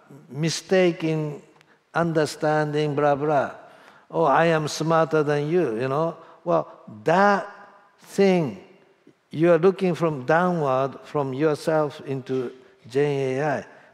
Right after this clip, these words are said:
But that little thing is becoming a billion X smarter. How dare can you say, "Oh, you are much little thing"?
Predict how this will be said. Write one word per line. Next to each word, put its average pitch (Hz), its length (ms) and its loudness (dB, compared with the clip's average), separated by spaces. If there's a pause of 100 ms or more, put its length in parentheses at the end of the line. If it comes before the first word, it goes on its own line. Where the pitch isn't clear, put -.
But 113 240 -8
that 190 340 2 (400)
little 180 320 4
thing 165 400 0 (240)
is 135 220 -2
becoming 143 480 -2
a 123 60 -2
billion 165 680 2
X 165 300 0
smarter. 165 720 -2 (760)
How 202 360 4
dare 165 580 2 (480)
can 156 220 -2
you 151 180 0
say, 131 440 0 (120)
"Oh, 151 320 2 (400)
you 143 200 0
are 131 200 2 (100)
much 139 540 -6 (960)
little 135 260 0
thing"? 123 280 -4